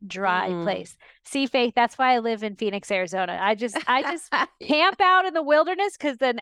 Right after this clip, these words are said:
Speaker 1: everything, <laughs>
Speaker 2: There you
Speaker 1: everything
Speaker 2: go.
Speaker 1: else is a high mountaintop moment. I'm
Speaker 2: <laughs>
Speaker 1: used to the, I'm used to the dry, barren places.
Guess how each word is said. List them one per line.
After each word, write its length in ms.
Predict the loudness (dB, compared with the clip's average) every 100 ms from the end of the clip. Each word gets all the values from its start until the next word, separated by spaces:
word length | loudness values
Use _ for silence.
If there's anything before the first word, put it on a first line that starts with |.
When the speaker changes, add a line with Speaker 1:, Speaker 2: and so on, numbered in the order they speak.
| 0
Speaker 1:
everything, 840 | 0 0 -6 -2 -2 -2 -4 -10 _ _
<laughs> 260 | -12 -4 2
Speaker 2:
There 160 | 4
you 100 | 4
Speaker 1:
everything 80 | 2
Speaker 2:
go. 60 | 2 4 4
Speaker 1:
else 260 | 0 -4
is 140 | -10 0
a 100 | 2
high 240 | 4 2
mountaintop 640 | 2 0 0 -6 -2 -2 -2
moment. 480 | -6 -4 -6 -8 -10 -10 -10 -8
I'm 280 | 0 0 2
Speaker 2:
<laughs> 20 |
Speaker 1:
used 260 | -2 -6 -2
to 100 | 0
the, 220 | 2 2
I'm 220 | 2 0
used 160 | -2 -8
to 80 | -6
the 100 | -6
dry, 280 | 0 0 0
barren 260 | -2 -4
places. 560 | -2 -4 -2 -8 -8